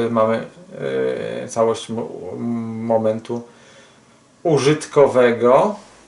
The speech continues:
W tym modelu matematycznym oczywiście pomijając jeszcze te, e, jakieś opory na łożyskach.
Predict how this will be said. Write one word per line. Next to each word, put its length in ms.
W 40
tym 160
modelu 300
matematycznym 540
oczywiście 320
pomijając 580
jeszcze 320
te, 140
e, 640
jakieś 240
opory 360
na 100
łożyskach. 760